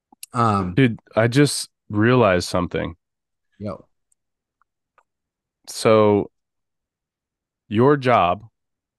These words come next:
Speaker 2: so th-, it's kinda stupid, but I just, like,
Speaker 1: No, go ahead.
Speaker 2: noticed it. So your job, right? J O B and Job.
Speaker 1: Yep.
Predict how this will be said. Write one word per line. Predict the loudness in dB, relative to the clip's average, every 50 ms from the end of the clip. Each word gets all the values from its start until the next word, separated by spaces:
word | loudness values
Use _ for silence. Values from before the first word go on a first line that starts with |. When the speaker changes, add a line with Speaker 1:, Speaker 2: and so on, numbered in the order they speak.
| _
Speaker 2:
so | -8 -6 -6 -6
th-, | -6 -8 -8
it's | -8 -8 -4
kinda | -4 -2 -2 -2
stupid, | -4 -4 -4 -4 -4 -4 -6 -8 -8
but | -6 -6 -6
I | -6
just, | -8 -10 -14 -12 -10
like, | -8 -6
Speaker 1:
No, | -6 -4 -4
go | -2
ahead. | -2 -2
Speaker 2:
noticed | -4 -6 -6 -8
it. | -8 -8 -8 -10 _ _ _ _ _ _ _ _ _ _
So | -8 -4 -2 -2 0 -2 -2 -4 -6
your | -6 -6 -6
job, | -4 -2 -2 0 0 0 0 -2 -4 -6 -10 _ _ _ _ _ _ _ _ _ _ _
right? | -6 -4 -2 -2 -2 -4 -8 _ _ _ _ _ _ _ _ _ _ _ _ _ _ _ _ _ _ _
J | -4 0 0 0 0
O | 0 -2 -2
B | -2 -4 -4 -6 -6 -8 -12 _ _ _ _ _ _ _ _ _ _ _ _ _ _ _ _ -10
and | -6 -4 -4 -4 -4 -4 -6 -8 -12 -14 -18 -20 _ _ _ _ _ _ _ _ _ _ _ _ _ _ -20
Job. | -10 -4 -2 0 2 2 2 0 -2 -4 -8 -14 -18 _ _ _ _ _ _ _ _
Speaker 1:
Yep. | -12 -8 -6 -6 -6 -8